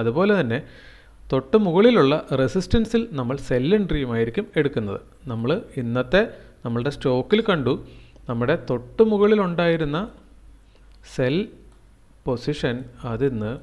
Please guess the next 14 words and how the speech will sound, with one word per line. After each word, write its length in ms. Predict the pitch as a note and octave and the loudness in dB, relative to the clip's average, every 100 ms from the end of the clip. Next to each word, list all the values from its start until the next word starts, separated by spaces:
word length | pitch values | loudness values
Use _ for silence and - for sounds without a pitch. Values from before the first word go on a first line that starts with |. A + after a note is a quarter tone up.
| - - - - - - - _ - - - - - - - _ - - - | -18 -20 -20 -20 -20 -20 -20 _ -20 -20 -20 -20 -20 -20 -20 _ -20 -16 -8
കൃത്യമായി 520 | A#2+ C#3 E3+ D3+ F#3 E3+ | -8 -2 0 0 -2 -2
വർക്ക് 320 | A#2 - - D#3 | -4 -2 -4 0
ചെയ്തിട്ടുണ്ട്. 540 | E3+ D#3+ D#3+ B2 G#2 C3 - C3 | 0 0 0 -2 0 -2 -2 -2
ഈ 40 | C3+ | 0
റെസിസ്റ്റൻസിൽ 560 | A#2 B2+ - D3+ D3+ F#3 | -2 -4 -4 -4 -2 -2
നിന്ന് 120 | F#3+ F3 | -2 -2
നമ്മളിന്ന് 340 | D3 C#3+ F3+ G#3+ - - - - A#2+ | -2 -2 -4 -6 -14 -20 -18 -6 0
ഓർഡർ 200 | C#3+ F#3 | 0 0
ഇട്ടിരുന്നെങ്കിൽ 440 | D#3+ D#3+ D#3+ D#3+ F#3+ C#3 | -2 -2 0 -2 -4 -6
നമുക്ക് 280 | A#2 F#3 G#3 - - A#2+ | -4 -4 -4 -8 -8 -6
നല്ലൊരു 340 | A2 A2 E3 - | -2 -2 -2 -6
റിസ്ക് 240 | A2+ - A#2 | -8 -6 -4
റിവാർഡ് 260 | A2 D3+ D#3 | -2 -2 -4
കിട്ടുമായിരുന്നു. 640 | E3+ D#3+ B2 A2 - - | -2 -2 -2 -4 -6 -12